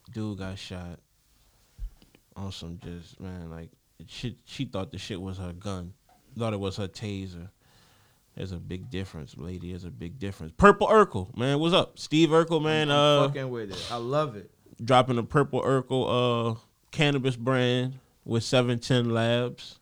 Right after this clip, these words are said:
Speaker 2: Hey, you know
Speaker 1: Supposed
Speaker 2: what?
Speaker 1: to, it's launching today, matter of fact. It
Speaker 2: Hey, that
Speaker 1: launched
Speaker 2: boy
Speaker 1: today.
Speaker 2: dressed up as Urkel with Snoop, so that means he
Speaker 1: <sighs>
Speaker 2: own that character,
Speaker 1: He
Speaker 2: son.
Speaker 1: owns that character, bro. Talk about ownership. Talk about it, huh?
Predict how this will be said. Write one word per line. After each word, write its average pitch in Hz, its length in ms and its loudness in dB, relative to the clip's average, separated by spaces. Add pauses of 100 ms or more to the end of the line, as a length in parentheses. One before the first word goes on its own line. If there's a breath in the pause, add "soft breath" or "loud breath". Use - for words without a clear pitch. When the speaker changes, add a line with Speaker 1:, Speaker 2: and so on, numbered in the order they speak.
(460)
Speaker 2:
Hey, 120 360 -4 (120)
you - 100 -14
know 110 40 -6
Speaker 1:
Supposed 143 360 8
Speaker 2:
what? 151 40 4
Speaker 1:
to, 143 60 6
it's 135 100 4
launching 160 400 6
today, 147 340 4
matter 107 260 2
of 104 60 -6
fact. 71 280 -6
It - 80 -4
Speaker 2:
Hey, 123 60 -2
that 117 60 0
Speaker 1:
launched 127 140 0
Speaker 2:
boy 143 80 -2
Speaker 1:
today. 135 160 0
Speaker 2:
dressed 135 220 -2
up 139 120 -6
as 127 140 -4
Urkel 135 340 -4
with 117 80 -6
Snoop, 165 360 -6
so 127 100 -6
that 127 180 -4
means 131 240 -6
he - 120 -4
Speaker 1:
<sighs> - 80 -2
Speaker 2:
own 139 140 -2
that 123 140 -6
character, 196 380 -2
Speaker 1:
He 127 60 -2
Speaker 2:
son. 139 120 2
Speaker 1:
owns 180 260 10
that 165 200 6
character, 120 480 4
bro. 85 220 -6
Talk 156 280 8
about 127 280 6
ownership. 107 440 -4
Talk 147 220 0
about 87 280 -12
it, 90 40 -10
huh? 175 240 -4